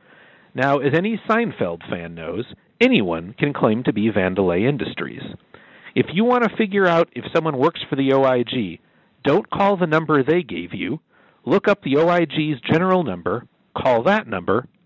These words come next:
and ask for the person. One final point. Make sure these requests are extremely polite. You might even want to be apologetic as you make it. Longtime listeners may remember my story about the clients who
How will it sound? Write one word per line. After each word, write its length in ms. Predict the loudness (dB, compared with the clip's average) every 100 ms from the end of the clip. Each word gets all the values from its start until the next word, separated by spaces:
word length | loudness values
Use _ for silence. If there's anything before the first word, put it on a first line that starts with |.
| _ -2
and 140 | 0
ask 180 | 0 -6 -8
for 80 | -8
the 80 |
person. 460 | -4 -6 -4 -8 -10 _ _ _ _ _ _ _ _ _
One 320 | 2 2 2 2
final 320 | 4 4 0
point. 320 | -4 -8 -10 _ _ _ _ _ _ -2
Make 180 | -2 0
sure 220 | 2 2
these 200 | 2 2
requests 480 | 2 2 0 0 -4
are 180 | 2 2
extremely 800 | 2 -8 -2 2 2 0 -4 -6 _ -4
polite. 420 | -2 2 0 -2 _ _ _ _ -4
You 120 | 0
might 260 | 2 0 0
even 240 | -4 -2
want 200 | 0 0
to 40 | 2
be 140 | 0
apologetic 840 | 0 2 2 2 2 0 -2 -8 -20 _ -2
as 180 | -2
you 140 | -2 -4
make 240 | -4 -4
it. 100 | -14 _ _ _ _ _ _ _ _ _ _ _ _ _ _ _ _ -2
Longtime 540 | 2 2 4 2 4
listeners 500 | 4 2 2 0 0 -2
may 200 | -2 2
remember 400 | 4 4 4 2
my 160 | 2 2 0
story 360 | 2 4 4 4
about 260 | 4 2
the 60 | 0
clients 500 | 0 2 2 0 -2
who 100 | -6